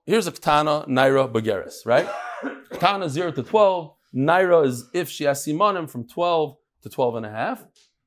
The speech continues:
And Begeres is, regardless, from twelve and a half to the end of her life, she's a Begeres. Now, this girl is a Begeres. The Gemara is gonna describe exactly what happened here. And I'll just tell you the end of the Gemara, so we'll do Chazara. We're talking about a situation where the Aros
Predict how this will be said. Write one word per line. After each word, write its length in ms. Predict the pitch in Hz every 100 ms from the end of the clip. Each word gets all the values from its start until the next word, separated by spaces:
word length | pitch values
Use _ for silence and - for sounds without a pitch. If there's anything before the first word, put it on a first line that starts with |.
| -
And 140 | 123 123
Begeres 540 | 160 233 233 208 -
is, 300 | 160 147 135 - -
regardless, 600 | 135 170 202 180 170 151
from 140 | 131
twelve 260 | 120 202 180
and 80 | 160
a 40 |
half 420 | 165 170 151 - _
to 60 | 127
the 100 | 139
end 100 | 165
of 80 | 135
her 60 |
life, 220 | 147 156
she's 120 | 135 127
a 60 |
Begeres. 500 | 117 104 - - - _ _ _ _ -
Now, 260 | 185 170
this 260 | 156 233 165
girl 280 | 180 240 240
is 80 |
a 20 | 180
Begeres. 380 | 170 220 214
The 40 | 175
Gemara 160 | 185
is 80 | 202
gonna 120 | 180
describe 360 | 156 - 196 185
exactly 360 | 127 175 180 156
what 100 | 139
happened 480 | 147 240 - 104
here. 160 | 92 - _ _ _ _ _ _ _ _ _ _ _ _ _ _ _ _ _ _ -
And 80 |
I'll 60 | 123
just 200 | 143 143
tell 140 | 190
you 120 | 185 165
the 140 | 151
end 160 | 160 165
of 40 |
the 80 | 147
Gemara, 380 | 147 196 190 170
so 520 | - 147 139 135 - _ _ -
we'll 160 | 131
do 140 | 156 151
Chazara. 400 | 143 202 160 - - _ _
We're 120 | - 165
talking 320 | 226 233 220
about 160 | 196
a 60 | 156
situation 840 | - 143 156 202 220 165 180 151
where 380 | 160 214 226 214
the 140 | 147
Aros 640 | 156 196 220 185 190 -